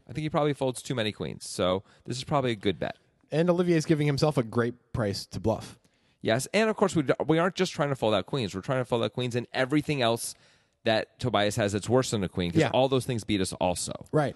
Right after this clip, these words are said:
Speaker 1: So actually, and we're, if we're gonna fold out some queens, we're gonna fold out everything else almost always. That's pretty great. It's
Speaker 2: Yeah.
Speaker 1: gotta be profitable to make this play against Tobias right here, is my guess.
Speaker 2: Right.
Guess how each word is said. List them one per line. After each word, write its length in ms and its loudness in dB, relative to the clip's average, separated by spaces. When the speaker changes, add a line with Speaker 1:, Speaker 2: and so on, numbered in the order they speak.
Speaker 1:
So 220 0
actually, 500 -2
and 160 2
we're, 160 2
if 160 -2
we're 80 4
gonna 140 2
fold 200 2
out 140 -2
some 300 0
queens, 280 0
we're 60 -2
gonna 120 2
fold 180 2
out 120 0
everything 320 2
else 180 0
almost 360 0
always. 460 0
That's 200 0
pretty 200 0
great. 320 0
It's 140 -20
Speaker 2:
Yeah. 100 4
Speaker 1:
gotta 140 4
be 120 0
profitable 480 0
to 40 -4
make 160 -4
this 140 -6
play 300 -4
against 320 -10
Tobias 340 -10
right 100 -10
here, 140 -12
is 140 -12
my 160 -10
guess. 340 -14
Speaker 2:
Right. 240 0